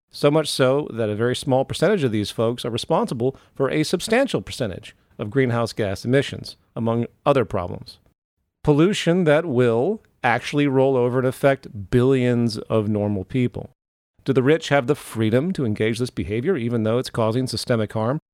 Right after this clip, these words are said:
Are they free to engage this behavior when we understand that markets are a fundamentally zero-sum game, and for some to be rich, others must be poor? There are endless examples of this kind of relativity,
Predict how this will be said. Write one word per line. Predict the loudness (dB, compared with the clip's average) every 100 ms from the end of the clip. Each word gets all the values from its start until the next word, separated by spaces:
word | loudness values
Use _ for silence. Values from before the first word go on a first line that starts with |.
| _
Are | 0 2
they | 0
free | 2 2 2
to | 2
engage | 2 2 2 0
this | -4
behavior | -4 0 0 2 0
when | 0 0
we | 0 0
understand | 0 0 0 0 2 0
that | 0
markets | 0 0 0 -2 -2
are | -4
a |
fundamentally | 0 0 2 0 0 0 -2
zero-sum | 0 2 2 0 -2 0
game, | -2 0 -2 -4 -4
and | -4
for | -2
some | 0 2
to | 2
be | 0
rich, | 2 2 0 -2 -12 _
others | -2 2 2 2
must | 0 0 -6
be | -8
poor? | -8 -2 0 0 -4 -12 _ _ _ _ _ _
There | 2 2
are | 4
endless | 2 2 2 2
examples | 4 4 2 0 -2
of | -2
this | -4 -6
kind | -4 -2 0
of | 0
relativity, | 0 0 -2 -2 -2 -4